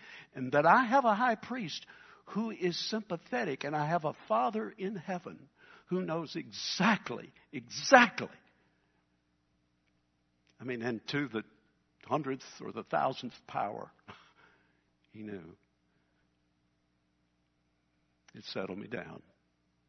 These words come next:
Oh, I didn't make the trials go away, but it settled me down. And I trapped myself, caught myself, hurt myself. And this truth, this truth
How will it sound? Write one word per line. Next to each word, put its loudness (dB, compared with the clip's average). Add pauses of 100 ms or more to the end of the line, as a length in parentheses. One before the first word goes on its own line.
(760)
Oh, 2
I 2
didn't 2
make -4
the -16
trials 2
go -6
away, -12 (1400)
but -10
it -16
settled -8
me -14
down. -14 (640)
And -14
I -12
trapped -4
myself, -16 (280)
caught -6 (120)
myself, -20 (600)
hurt -2
myself. -12 (1800)
And -10
this -8
truth, -8 (840)
this -12
truth -10